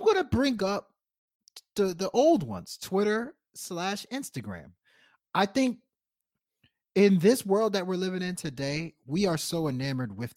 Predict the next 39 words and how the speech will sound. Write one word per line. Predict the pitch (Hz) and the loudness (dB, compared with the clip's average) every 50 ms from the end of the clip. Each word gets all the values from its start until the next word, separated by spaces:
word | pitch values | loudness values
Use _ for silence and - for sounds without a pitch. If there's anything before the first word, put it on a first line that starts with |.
| - | -12
the | - 98 | -14 -14
premiere, | - - - - 101 92 87 95 104 95 69 73 87 _ _ _ _ _ _ _ _ _ _ _ - | -12 -12 -8 -8 -8 -6 -6 -8 -8 -8 -10 -12 -16 _ _ _ _ _ _ _ _ _ _ _ -12
right? | 98 104 110 110 107 - - - | -10 -8 -8 -8 -10 -14 -16 -16
When | - 104 101 | -14 -12 -10
something | - - - - - - 190 208 196 - 214 202 202 196 - - | -8 -8 -8 -4 0 2 2 2 2 0 0 2 2 2 0 -2
is | 147 147 135 - | -4 -6 -6 -6
premiering, | _ - - 151 131 120 120 123 139 151 170 180 185 196 196 208 214 202 - _ _ _ _ _ _ _ _ _ _ - | _ -12 -8 -8 -6 -4 -4 -4 -2 -2 -2 -2 -2 -2 -2 -2 -4 -6 -10 _ _ _ _ _ _ _ _ _ _ -12
we | - 104 | -12 -12
flock | - - 120 131 139 127 113 - - | -12 -10 -6 -4 -2 -4 -4 -6 -10
to | - - 87 85 | -16 -14 -14 -14
it. | 76 - - - | -14 -14 -14 -12
So, | - - 127 120 117 - - - _ _ _ _ _ | -8 -6 -6 -4 -4 -6 -8 -12 _ _ _ _ _
for | - - - | -10 -6 -4
instance, | 175 165 - - - 113 - - - - - _ _ - | -2 -4 -4 -4 -10 -10 -10 -10 -14 -16 -16 _ _ -14
I'll | 123 | -10
give | 117 135 127 | -8 -6 -6
you | 127 | -6
a | 120 | -6
good | 104 135 123 | -6 -6 -6
example. | 123 110 101 120 120 113 104 - 101 101 98 - _ _ _ _ _ - | -6 -6 -6 -6 -6 -6 -8 -8 -12 -14 -14 -16 _ _ _ _ _ -10
Um, | 113 110 110 110 107 101 98 95 _ _ _ _ - | -8 -6 -4 -4 -4 -4 -6 -8 _ _ _ _ -6
Megan | 131 143 151 143 147 | -2 -2 -2 0 -2
Thee | 135 127 | -4 -4
Stallion | - - 135 131 135 127 117 117 113 | -4 -4 -2 -2 -2 -2 -2 -4 -6
just | 101 - 123 104 98 95 | -6 -8 -10 -10 -10 -12
dropped | - 120 117 117 120 - _ - - | -8 -6 -4 -4 -6 -8 _ -20 -14
a | 117 101 | -12 -10
new | 98 98 113 117 | -8 -8 -8 -10
song. | - - 107 92 92 95 113 117 _ _ _ _ _ _ _ _ _ _ _ _ _ _ - - | -8 -8 -8 -8 -6 -8 -10 -12 _ _ _ _ _ _ _ _ _ _ _ _ _ _ -14 -10
Um, | 110 104 101 98 95 95 92 92 92 95 - _ _ _ _ _ _ _ - | -8 -8 -6 -6 -8 -8 -8 -8 -8 -10 -12 _ _ _ _ _ _ _ -14
and | 113 113 101 | -10 -8 -8
I, | 98 98 - - | -8 -8 -8 -10
I | - 104 | -10 -12
heard | 92 - 113 101 98 | -8 -6 -6 -6 -6
it. | 101 95 - | -6 -8 -8
I | 98 | -10
saw | - - 113 107 107 | -10 -8 -8 -8 -8
the | 110 | -8
video. | 98 104 101 95 92 95 90 90 95 | -8 -8 -8 -8 -8 -8 -10 -10 -12